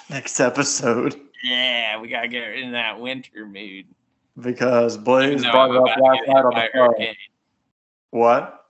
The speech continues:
Speaker 2: Even <laughs> though I was, like, getting that winter mood, even though I'm about to be hit by a muggy ass hurricane. <laughs>
Speaker 1: Yeah, yeah, that's great. Hurricane about to hit Florida. <laughs>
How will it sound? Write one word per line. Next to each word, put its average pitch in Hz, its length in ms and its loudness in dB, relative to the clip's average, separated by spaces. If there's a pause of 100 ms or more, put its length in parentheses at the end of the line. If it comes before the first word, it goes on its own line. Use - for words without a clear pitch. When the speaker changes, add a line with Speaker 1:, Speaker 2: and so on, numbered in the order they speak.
(340)
Speaker 2:
Even 139 300 -6
<laughs> - 20 -
though 175 80 -2
I 135 160 -2
was, 135 220 -10
like, 131 180 -2
getting 139 260 -4
that 135 220 -2
winter 147 340 -6
mood, 117 320 -6
even 123 220 -8
though 127 100 -4
I'm 127 220 -8
about 135 200 -2
to 113 100 -12
be 120 120 -10
hit 131 200 -8
by 123 260 -4
a 117 60 -8 (100)
muggy 123 500 -6
ass 123 200 -4
hurricane. 120 600 -12
<laughs> - 520 -20
Speaker 1:
Yeah, 107 100 -4
yeah, 110 400 2 (160)
that's 101 340 -6
great. 113 280 0
Hurricane 107 580 -4 (100)
about 113 180 0
to 110 60 -6
hit 117 140 0
Florida. 113 540 -2
<laughs> - 40 -20